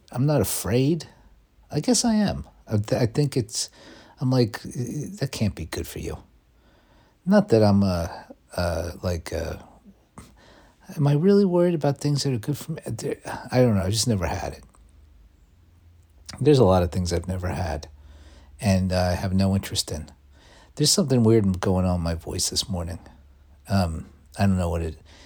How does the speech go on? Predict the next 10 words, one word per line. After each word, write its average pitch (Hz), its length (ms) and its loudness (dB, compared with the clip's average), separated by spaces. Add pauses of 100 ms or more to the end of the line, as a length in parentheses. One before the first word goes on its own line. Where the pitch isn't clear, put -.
(300)
is. 104 160 0
It, 95 180 0
it, 101 320 -4
maybe 110 300 2
it's, - 260 -4
uh, 85 380 -4 (400)
annoying. 90 500 0 (160)
It's - 100 -12
like 98 120 -2
a 87 200 -2